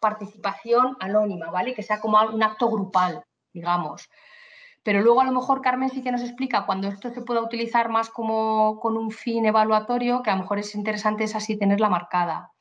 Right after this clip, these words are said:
Y luego esta sí que es muy importante que la tengamos marcada, la de los resultados visibles por defecto, para como la actividad que hemos hecho, porque luego podemos compartir y comentar los resultados, que eso es muy interesante.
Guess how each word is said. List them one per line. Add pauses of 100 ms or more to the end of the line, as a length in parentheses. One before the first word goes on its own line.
(340)
Y
luego
esta
sí
que
es
muy
importante
que
la
tengamos
marcada,
la
de
los
resultados
visibles
por
defecto,
para
como
la
actividad
que
hemos
hecho,
porque
luego
podemos
compartir
y
comentar
los
resultados,
que
eso
es
muy
interesante.